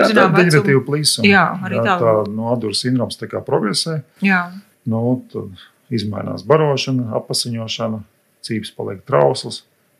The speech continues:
Speaker 2: jā, un jeb arī vienkārši pārīvējās pušas. Viņas tik ļoti tiek saspiestas, jā.
Speaker 1: Jā.
Speaker 2: Man ir bijis tā, ka cilvēkiem vienkārši, es skatos, ka, nu, tad vietā izrīvējies caurums cīpslās.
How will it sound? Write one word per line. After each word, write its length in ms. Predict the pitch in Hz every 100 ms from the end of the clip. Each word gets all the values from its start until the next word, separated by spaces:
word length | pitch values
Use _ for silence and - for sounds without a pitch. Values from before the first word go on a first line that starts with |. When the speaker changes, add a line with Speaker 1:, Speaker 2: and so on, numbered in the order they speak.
| _
Speaker 2:
jā, 200 | 117 117 117
un 220 | 113 117 110 _ _ _ - _ _ - _ -
jeb 240 | 139 165
arī 160 | 160 156
vienkārši 400 | 165 151 139 -
pārīvējās 680 | 160 165 131 110 113 110 -
pušas. 400 | 147 160 - - _ _ _ _
Viņas 280 | 110 107 101
tik 220 | - 117
ļoti 220 | 123 113 -
tiek 140 | 107
saspiestas, 640 | - - - 226 165 - -
jā. 80 |
Speaker 1:
Jā. 180 | 202 208 175 196 - _
Speaker 2:
Man 180 | _ 117
ir 60 | 120
bijis 220 | 127 135 -
tā, 140 | 113
ka 140 | 104 104
cilvēkiem 540 | - 120 110 104 110
vienkārši, 320 | 107 107 101 -
es 60 |
skatos, 320 | - 117 107 98
ka, 140 | 110
nu, 220 | 98 113 107
tad 140 | 113
vietā 300 | 104 131 -
izrīvējies 600 | 104 123 117 104 101 107 -
caurums 480 | 123 123 120 92 -
cīpslās. 640 | - - - - -